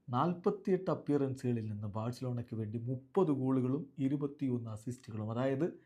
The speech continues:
അൻപത് ഗോൾ കോൺട്രിബ്യൂഷൻസ് അദ്ദേഹം കടന്നു കഴിഞ്ഞു. രണ്ടായിരത്തി പത്തൊമ്പത് ഇരുപത് സീസണിൽ ലിയോ മെസ്സി അൻപത്തിയാറ് ഗോൾ കോൺട്രിബ്യൂഷൻ നേടിയതിനു ശേഷം ഒരു ബാഴ്സ താരം ആദ്യമായിട്ടാണ് അൻപത് ഗോൾ കോൺട്രിബ്യൂഷനിലേക്ക് എത്തുന്നത്.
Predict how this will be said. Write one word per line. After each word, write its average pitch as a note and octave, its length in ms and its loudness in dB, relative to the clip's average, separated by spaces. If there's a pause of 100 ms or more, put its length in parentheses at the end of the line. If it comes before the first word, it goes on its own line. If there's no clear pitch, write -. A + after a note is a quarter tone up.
(320)
അൻപത് F3+ 400 2
ഗോൾ D#3 340 4
കോൺട്രിബ്യൂഷൻസ് C#3 920 -2
അദ്ദേഹം A2 460 -6
കടന്നു A#2+ 300 -2
കഴിഞ്ഞു. A2 300 -4 (840)
രണ്ടായിരത്തി A2+ 440 0
പത്തൊമ്പത് B2+ 440 2
ഇരുപത് B2 340 2
സീസണിൽ B2 720 -2
ലിയോ B2+ 280 4
മെസ്സി B2+ 400 -2 (120)
അൻപത്തിയാറ് C#3 720 -2
ഗോൾ B2 280 0
കോൺട്രിബ്യൂഷൻ B2+ 680 -4
നേടിയതിനു A#2+ 400 -4
ശേഷം A#2+ 400 -6
ഒരു A#2+ 80 -4
ബാഴ്സ A#2+ 360 -2
താരം B2 420 -2
ആദ്യമായിട്ടാണ് C3+ 840 0 (460)
അൻപത് D3 420 2
ഗോൾ B2+ 280 4
കോൺട്രിബ്യൂഷനിലേക്ക് A#2 880 -2
എത്തുന്നത്. A2+ 460 -4